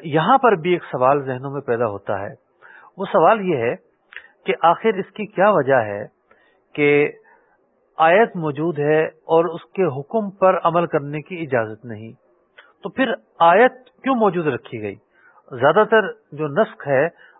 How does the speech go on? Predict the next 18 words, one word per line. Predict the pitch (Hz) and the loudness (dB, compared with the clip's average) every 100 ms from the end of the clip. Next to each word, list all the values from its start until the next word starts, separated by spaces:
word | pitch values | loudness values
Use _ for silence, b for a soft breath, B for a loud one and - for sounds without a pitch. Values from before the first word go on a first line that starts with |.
| b | b
وہ | 143 - _ _ | -18 -18 _ _
اسی | - - | -12 -8
طرح | 233 214 208 | 0 2 4
کا | - 165 | 4 2
ہے | 160 160 _ b b - | 2 -2 _ b b -6
کہ | 185 - - | -6 -6 -2
آیت | 151 165 220 220 _ _ _ - | 2 4 4 0 _ _ _ -12
موجود | 139 127 190 175 | -10 -4 -2 2
ہے | 170 190 190 _ _ _ B B | 4 2 -2 _ _ _ B B
لیکن | 139 143 147 185 185 180 - | -4 -4 -2 -6 -8 -8 0
آیت، | 151 156 - _ _ - | 2 2 -2 _ _ 0
آیت | 151 151 | 0 0
کی | 170 | -6
تلاوت | 135 131 160 170 | 0 2 2 -2
بھی | 185 | -6
کی | 190 | -2
جاتی | 170 156 170 147 | 0 0 -4 -2
ہے، | 147 | -2